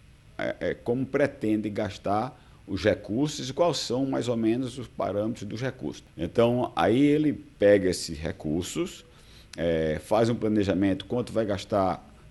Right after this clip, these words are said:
na saúde, quanto vai gastar na educação, quanto vai gastar na segurança pública, quanto vai gastar, é, em obras de infraestrutura, é, na agricultura. Então, o governo faz um,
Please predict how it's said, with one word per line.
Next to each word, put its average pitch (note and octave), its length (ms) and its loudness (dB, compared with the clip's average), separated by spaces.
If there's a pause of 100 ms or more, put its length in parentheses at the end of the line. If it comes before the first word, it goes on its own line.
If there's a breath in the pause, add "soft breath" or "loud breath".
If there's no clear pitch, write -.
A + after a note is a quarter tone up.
(120)
na D#2 160 -4
saúde, G2 600 0
quanto G#2 260 -6
vai F#2 100 -4
gastar F#2+ 280 -6
na G2 80 0
educação, G#2 680 -4
quanto G2 260 -8
vai F2 100 -2
gastar G2 240 -6
na G2+ 80 -2
segurança F#2+ 420 -6
pública, G2 560 -6 (380 loud breath)
quanto A2+ 240 -2
vai A2+ 100 4
gastar, G#2 640 0 (220 loud breath)
é, D#2+ 180 2
em G#2 140 2
obras G#2+ 400 4
de G#2+ 100 0
infraestrutura, G#2 920 0 (300 loud breath)
é, D#2 600 -2
na G2 100 2
agricultura. A2 1000 6
Então, B2+ 260 0
o - 20 4
governo C3 400 2
faz A#2+ 360 0
um, D3 200 0